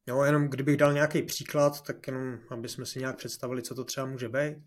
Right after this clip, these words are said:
tak jeden z těch caseů je, že jsme testovali, kdyby jsme chtěli udělat, že celý ten náš web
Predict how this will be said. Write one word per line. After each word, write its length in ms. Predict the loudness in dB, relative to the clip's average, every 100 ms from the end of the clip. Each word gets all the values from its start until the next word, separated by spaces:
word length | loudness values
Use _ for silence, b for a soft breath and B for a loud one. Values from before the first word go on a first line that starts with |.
| B B B _
tak 140 | -6
jeden 180 | -4 -2
z 60 | -4
těch 180 | -6
caseů 460 | -4 -4 -4 -2 0
je, 160 | 0 -2
že 120 | -4
jsme 200 | -4 -4
testovali, 760 | -4 -4 -2 0 0 0 -4 B B B B -14
kdyby 320 | -4 -2 0 0
jsme 200 | 0 -2
chtěli 320 | 0 2 2
udělat, 560 | -2 -4 -2 0 0
že 320 | -2 -2 -4 -4 -8 -10
celý 320 | -6 -4 -4
ten 220 | -4 -6
náš 360 | -6 -6 -6 -2
web 220 | 0